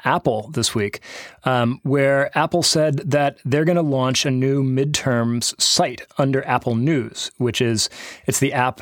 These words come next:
uh, on your I O S device that shows you headlines from around the web. And it's somewhat personalized, but really it's, they said, "We're gonna do all of this with human curation. We're gonna,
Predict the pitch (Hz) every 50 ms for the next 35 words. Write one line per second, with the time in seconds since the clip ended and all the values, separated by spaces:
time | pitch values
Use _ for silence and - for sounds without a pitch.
0 | - - 135 127 120 117 120 131 143 151 - 131 127 120 120 120 131 139 - 135
1 | 131 127 123 123 120 120 113 - - 127 107 117 110 110 113 - - - - -
2 | - - _ - 123 120 117 113 - - - - 127 127 123 113 123 113 92 120
3 | 120 107 110 107 107 110 113 127 127 - - - 120 117 117 113 113 117 117 113
4 | 117 113 110 113 131 - - - - - - - 143 147 151 - - - - 247
5 | 262 262 233 151 - - - 139 123 - 131 117 113 120 127 120 135 147 160 180
6 | 143 131 165 214 226 226 202 175 156 135 117 - - - 135 139 151 - 170 147
7 | 147 156 135 131 160 180 214 226 202 160 160 175 175 170 185 180 147 131 135 143
8 | 131 131 151 139 - - 135 - - - 139 135 135 135 - - 131 127 131 139
9 | - - 117 101 101 110 110 120 131 123 107